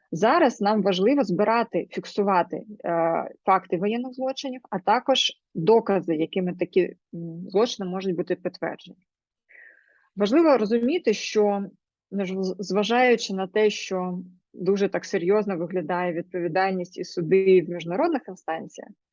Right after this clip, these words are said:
а, всі злочини не будуть предметом розгляду Міжнародного кримінального суду,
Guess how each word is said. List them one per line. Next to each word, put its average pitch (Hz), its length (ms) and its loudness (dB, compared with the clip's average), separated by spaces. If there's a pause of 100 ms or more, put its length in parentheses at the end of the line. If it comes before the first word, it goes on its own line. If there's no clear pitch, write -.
(720)
а, 185 180 0
всі 302 500 4 (100)
злочини 185 580 4
не 180 120 2
будуть 202 520 4 (200)
предметом 180 460 0
розгляду 202 520 -2 (480)
Міжнародного 190 580 -2
кримінального 170 540 -6
суду, - 340 -10